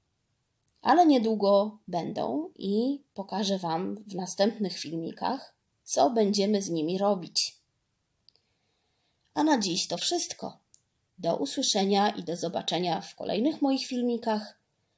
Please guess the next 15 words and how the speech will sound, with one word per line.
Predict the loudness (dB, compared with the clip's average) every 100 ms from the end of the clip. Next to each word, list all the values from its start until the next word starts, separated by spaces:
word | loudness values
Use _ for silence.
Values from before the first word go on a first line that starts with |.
| _ _ _ _ _ _ _
Zachęcam | 0 2 4 0 0 -2 -2
do | -4
zadawania | 2 6 6 6 4 2
pytań, | 0 -2 0 0 0
komentowania | -2 -4 -4 -6 2 4 4
i | -2
subskrybowania | -10 -12 -12 -10 -6 -4 0 2 4
mojego | 2 0 -4
kanału. | -6 -10 -8 -10 -12 _ _ _ _ _ _ _ _ _ _ _ _ _ _
Zapraszam | -2 2 2 4 0
też | 2 2 0 -4 _ _ _ _
do | 0 0
słuchania | 0 -2 2 4 4
moich | 2 -2 -6
kompozycji. | -4 0 0 0 -2 -10